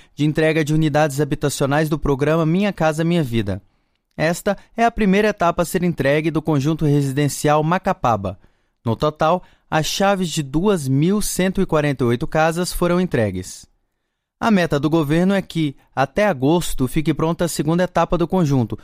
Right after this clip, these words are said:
totalizando cerca de quatro mil e trezentas residências.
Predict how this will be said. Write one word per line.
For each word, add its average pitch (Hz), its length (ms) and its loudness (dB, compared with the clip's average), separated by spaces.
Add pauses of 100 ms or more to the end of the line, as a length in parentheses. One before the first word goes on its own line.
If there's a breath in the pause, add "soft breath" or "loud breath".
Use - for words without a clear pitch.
(200 soft breath)
totalizando 175 640 0
cerca 170 320 -2
de 143 160 -2
quatro 143 380 0
mil 160 200 2
e 190 40 2
trezentas 156 580 0
residências. 135 800 -2